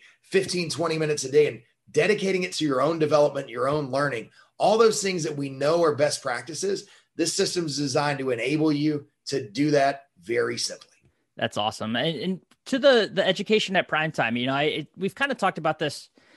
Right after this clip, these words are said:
Speaker 2: um, uh, just in general,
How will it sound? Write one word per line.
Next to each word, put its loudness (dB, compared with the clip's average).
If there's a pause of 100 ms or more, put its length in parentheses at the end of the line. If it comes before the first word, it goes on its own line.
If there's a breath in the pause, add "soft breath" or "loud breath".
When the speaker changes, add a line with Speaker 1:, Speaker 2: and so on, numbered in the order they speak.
(260 soft breath)
Speaker 2:
um, 0 (320)
uh, -6 (360)
just -16
in 0
general, 2